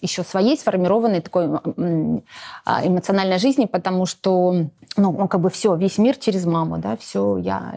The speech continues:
я, я всё вижу, всё чувствую через маму. Вот. И где-то к семи годам только ребёнок более или менее уже завершает этот этап,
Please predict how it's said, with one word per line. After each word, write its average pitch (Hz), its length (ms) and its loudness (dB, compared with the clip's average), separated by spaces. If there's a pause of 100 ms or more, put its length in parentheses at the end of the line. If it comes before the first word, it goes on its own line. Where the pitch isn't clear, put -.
(100)
я, - 200 -2 (100)
я 196 80 0
всё - 220 -6
вижу, 214 220 0
всё 170 160 -8
чувствую - 320 -10
через 180 200 -4
маму. 175 180 -2 (520)
Вот. 202 300 2
И 392 160 4
где-то 285 240 4
к - 60 -4
семи 262 340 4
годам 214 540 2
только 175 420 2 (120)
ребёнок 311 540 2
более 196 360 4
или 180 140 4
менее 208 440 4
уже 202 200 2
завершает 185 560 2
этот 165 280 -2
этап, 160 400 0